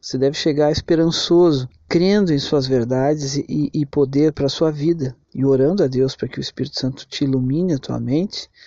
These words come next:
a fim de que entenda e receba a palavra que ele tem pra você, né? Não se esqueça que você está se aproximando da palavra de, do Deus vivo, do Deus que se deleita em abençoar a sua vida, que tem algo pra você todos os dias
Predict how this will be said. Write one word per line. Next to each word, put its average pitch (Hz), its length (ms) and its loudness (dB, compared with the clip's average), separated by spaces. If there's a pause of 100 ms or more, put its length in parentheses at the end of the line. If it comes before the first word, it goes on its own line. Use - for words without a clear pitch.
(400)
a 123 120 -8
fim - 240 -6
de - 120 -6
que 147 120 -4
entenda 160 520 0
e 170 40 -2
receba 170 560 0
a - 20 -2
palavra 131 420 -4
que - 140 -8
ele 127 140 -4
tem 131 140 -4
pra 117 140 -8
você, - 440 -8 (160)
né? 170 200 -6 (320)
Não 139 120 -6
se - 140 -6
esqueça - 440 -2
que 139 360 -2
você 143 280 -6
está 139 200 -4
se - 120 -6
aproximando 143 600 -2
da 156 120 -2
palavra 143 420 -2
de, 147 160 -4
do 143 220 -4
Deus 156 300 2
vivo, 160 340 -2 (300)
do 139 200 0
Deus 165 500 2
que 139 240 -4
se - 240 -4
deleita 156 600 2
em 151 120 0
abençoar 131 540 -2
a 127 40 -2
sua 139 180 0
vida, 151 440 0 (460)
que 156 100 -2
tem 233 320 0
algo 180 300 -4
pra 156 140 -2
você 143 300 -4 (200)
todos 214 280 2
os 160 160 0
dias 180 460 -2